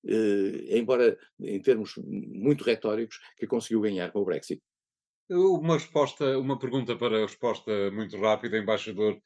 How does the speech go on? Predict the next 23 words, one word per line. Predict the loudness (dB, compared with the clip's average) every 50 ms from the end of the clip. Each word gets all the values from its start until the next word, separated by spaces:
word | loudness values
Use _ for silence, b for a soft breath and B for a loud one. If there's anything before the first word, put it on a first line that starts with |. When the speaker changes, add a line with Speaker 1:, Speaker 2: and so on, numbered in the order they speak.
| b b b b b b _ -4
Speaker 2:
eh, | 0 2 4 4 2 0
e | -4
pedindo | -6 -4 -4 -4 -4 -2 0 -2
eu | -2 -2
desculpa | -6 -10 -10 -10 -4 0 0 0 0
pelo | -2 -6 -4
meu | -2 -2 -2 -2
desconhecimento, | -2 -6 -8 -6 -8 -6 -6 -4 -2 -2 -2 -2 -2 -4
não | -4 -4 0
faço | 0 0 0 0 -2
a | -4 -4
menor | -2 0 2 2 4 2
ideia | 0 0 0 2 2 2 0 -2
se | -4 -4 -2
há | 0
alguma, | 0 0 0 0 -2 -2 -6 -6 -6 -4 -2 -2 -2 -2 -2 -6 _ _ _ _ _ _ _ -2
eh, | 0 0 2 0 0 -2 -4 -4 -4 -6 -6 -6 -8 -10 -12 -12 -14 -14 -16 -18 -18 -12 -4
lei | 0 2 4 4 4 4 2 0 -2 -6 _
que, | -8 -4 -2 -2 -2 -2 -6 -6 -6 -8 -10 -12 _ _
da, | -2 0 0
da | 0 0 -4 -4 -2 -2 -2
União | -2 -2 -2 -2
Europeia | -2 -2 -2 -4 -2 -2 0 0 0 -2 -2 -6 -8